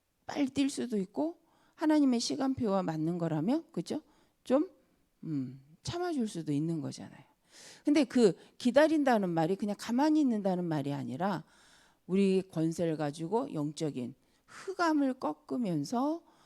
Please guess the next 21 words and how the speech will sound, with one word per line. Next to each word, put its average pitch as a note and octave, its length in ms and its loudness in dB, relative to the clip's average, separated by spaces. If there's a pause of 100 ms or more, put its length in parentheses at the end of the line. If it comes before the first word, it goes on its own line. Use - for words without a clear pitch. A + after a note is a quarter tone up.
(200)
하나님 C#4+ 500 2
안에서 D#3 520 -2 (320)
교회 G#3+ 260 2
안에 D3 240 -2
불신이 A3 720 0
들어오지 D#3 380 0
못하도록, - 580 -10 (800)
그쵸? A#3 400 -6 (120)
오해함으로 F3 800 2 (160)
인본주의에 F#3+ 760 2
내가 E3+ 340 0
쓰임받지 C#4 800 -2 (260)
않도록, D3+ 560 -4 (160)
인본주의가 A#3 560 2
하나님과 C#4 540 0
계획과 D#3 360 -2
상관없는 G#3+ 680 -4 (420)
세상 D#4 540 0 (360)
나라, A#3 420 2 (240)
사단 D4+ 400 0
나라의 A#3 520 2